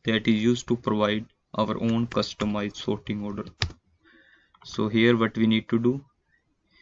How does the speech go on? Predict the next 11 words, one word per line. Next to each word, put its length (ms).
add 320
unimplemented 880
methods. 680
So 200
here 200
we 120
need 220
to 100
override 340
compare 440
method. 460